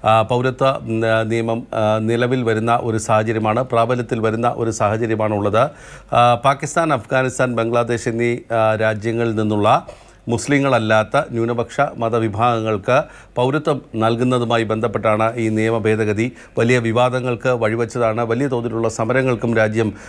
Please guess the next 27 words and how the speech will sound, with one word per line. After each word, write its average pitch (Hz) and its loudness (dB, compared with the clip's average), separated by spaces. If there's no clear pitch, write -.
ആ, 113 4
ഇതിനെ 117 0
തുടർന്ന് 113 -2
സാക്ഷ്യം 110 -2
വഹിക്കുകയും 107 0
ചെയ്തിരുന്നു. 110 0
ഏതായാലും, 156 2
ആ, 127 4
ഇപ്പോൾ, 139 -2
ആ, 120 2
രണ്ടായിരത്തി 143 0
പത്തൊമ്പതിലെ 139 0
പ-, 123 -2
ബി 117 -4
ജെ 131 -4
പിയുടെ 127 -2
പ്രകടന 123 -2
പത്രികയിൽ 123 -2
ഉണ്ടായിരുന്ന 117 0
ഒരു 110 0
വാഗ്ദാനം 110 0
കൂടിയായിരുന്നു 110 0
സി 107 -8
എ 110 2
എ. 127 2
അതിപ്പോൾ 110 -2
നടപ്പാക്കിക്കൊണ്ട് 117 0